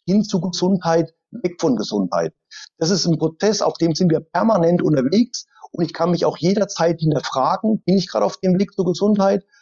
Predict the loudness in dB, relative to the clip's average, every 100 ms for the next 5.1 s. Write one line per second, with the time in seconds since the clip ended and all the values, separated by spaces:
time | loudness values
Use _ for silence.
0 | _ -8 -2 0 0 0 -2 -2 -10 -16
1 | _ _ _ _ -20 -8 -2 0 2 0
2 | 0 -2 0 0 0 -2 -2 -2 -2 -2
3 | 2 2 0 0 2 2 2 2 2 2
4 | 0 -4 -2 0 0 2 2 2 2 -2
5 | -4